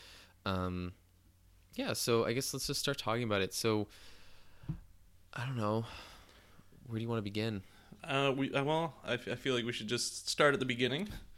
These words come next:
Speaker 1: That's a good place.
Speaker 2: Yeah.
Speaker 1: <laughs> That's a good
Speaker 2: It's a very
Speaker 1: spot.
Speaker 2: good place to start. Someone said
Speaker 1: So
Speaker 2: that once.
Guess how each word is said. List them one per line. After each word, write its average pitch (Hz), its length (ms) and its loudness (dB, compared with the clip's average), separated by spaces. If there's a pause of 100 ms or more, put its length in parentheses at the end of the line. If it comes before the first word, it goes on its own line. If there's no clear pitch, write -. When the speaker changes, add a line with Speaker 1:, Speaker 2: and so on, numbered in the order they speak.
(180)
Speaker 1:
That's 127 180 -2
a - 20 -6
good 123 140 0
place. 95 440 0
Speaker 2:
Yeah. 131 240 4 (240)
Speaker 1:
<laughs> - 260 -6
That's - 200 -2
a - 60 -6
good - 160 0
Speaker 2:
It's - 180 -2
a 117 40 -4
very 135 160 6
Speaker 1:
spot. 127 100 2
Speaker 2:
good 139 160 0
place 139 200 4
to - 40 0
start. 120 340 0 (280)
Someone 123 380 -2
said 117 160 2
Speaker 1:
So 104 100 -2
Speaker 2:
that - 100 -4
once. - 360 -8